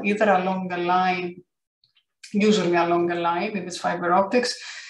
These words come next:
Uh, it could be tilt meters, so it could be rotation, it could be displacement, but with a higher degree of uncertainty.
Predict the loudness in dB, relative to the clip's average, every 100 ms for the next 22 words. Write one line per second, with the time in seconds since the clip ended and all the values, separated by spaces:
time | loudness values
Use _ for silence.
0 | -20 _ 6 8 6 2 2 2 2 -2
1 | 0 2 2 4 2 2 0 0 0 -2
2 | -4 -8 -8 -4 0 2 2 0 0 -2
3 | -2 0 -4 -4 -4 2 4 2 0 -2
4 | 2 2 4 0 2 0 0 2 4 4
5 | 2 0 0 0 -2 -4 -6 -8 -6 -8
6 | -4 0 0